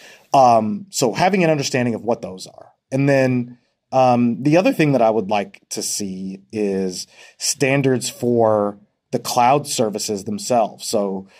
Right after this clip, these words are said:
the G C Ps and the Azures and the A W Ss, um, w-, to have an understanding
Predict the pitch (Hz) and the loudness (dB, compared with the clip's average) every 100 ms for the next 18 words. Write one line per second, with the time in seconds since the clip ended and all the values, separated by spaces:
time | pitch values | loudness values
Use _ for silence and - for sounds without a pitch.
0 | _ 120 110 120 120 - 120 117 104 110 | _ -6 -4 -4 -4 -4 -2 -2 -2 -2
1 | 107 104 107 120 113 110 98 107 104 104 | -2 -2 -2 0 0 0 -2 -4 -2 -2
2 | 104 101 127 120 113 101 110 120 120 101 | -2 -2 -2 -2 -2 -2 0 -2 -2 -6
3 | 98 98 - - - _ 120 107 104 104 | -6 -10 -18 -20 -20 _ 2 2 2 -2
4 | 98 - _ - 107 110 123 - _ 123 | -6 -14 _ -14 -8 -8 -10 -18 _ _
5 | 113 - _ _ _ - - _ - 143 | _ -20 _ _ _ -20 -20 _ -4 -2
6 | - 151 147 160 - 135 123 135 123 117 | -2 0 2 2 0 -6 -6 -6 -6 -8
7 | - 127 123 117 117 113 110 | -6 -4 -4 -4 -6 -8 -12